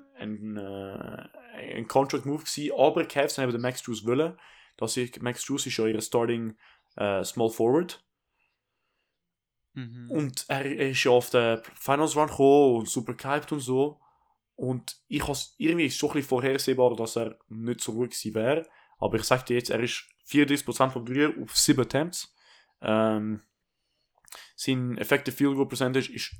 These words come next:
Speaker 1: zweiundfünfzig Prozent. Das ist nicht gut.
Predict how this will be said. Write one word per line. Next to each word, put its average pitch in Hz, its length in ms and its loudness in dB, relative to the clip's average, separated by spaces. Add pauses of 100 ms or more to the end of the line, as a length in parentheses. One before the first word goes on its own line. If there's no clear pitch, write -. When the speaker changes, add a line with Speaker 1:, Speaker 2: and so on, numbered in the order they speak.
Speaker 1:
zweiundfünfzig 127 440 -4
Prozent. 127 460 -2 (100)
Das 117 180 -2
ist 113 200 -4 (1080)
nicht 135 280 -4
gut. - 380 2